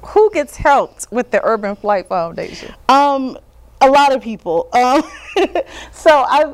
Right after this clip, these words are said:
Speaker 2: I will meet people who are in social services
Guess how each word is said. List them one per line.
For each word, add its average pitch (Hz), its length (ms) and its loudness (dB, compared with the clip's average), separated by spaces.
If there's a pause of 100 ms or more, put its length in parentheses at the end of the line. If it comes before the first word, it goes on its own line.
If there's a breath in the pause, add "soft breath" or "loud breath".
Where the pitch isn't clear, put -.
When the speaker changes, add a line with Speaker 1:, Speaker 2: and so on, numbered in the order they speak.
Speaker 2:
I 294 160 2
will 320 140 -2
meet 277 300 -6
people 233 480 -2
who 233 240 -4
are 208 200 2
in 247 220 -2
social 240 380 -4
services 240 760 -4